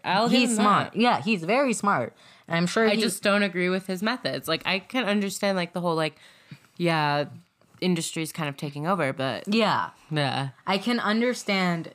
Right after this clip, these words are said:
Speaker 2: his fundamental core beliefs and where they come from,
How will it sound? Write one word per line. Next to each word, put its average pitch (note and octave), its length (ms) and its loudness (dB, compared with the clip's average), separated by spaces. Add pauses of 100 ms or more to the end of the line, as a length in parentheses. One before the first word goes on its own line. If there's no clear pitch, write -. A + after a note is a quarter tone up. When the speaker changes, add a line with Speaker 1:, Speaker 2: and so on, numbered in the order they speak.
(160)
Speaker 2:
his F#3 280 -4
fundamental G3 600 0
core D3 360 0
beliefs B2 540 -8
and D3 200 0
where C#3 160 2
they C3 120 -2
come F3 300 0
from, A#2 340 -8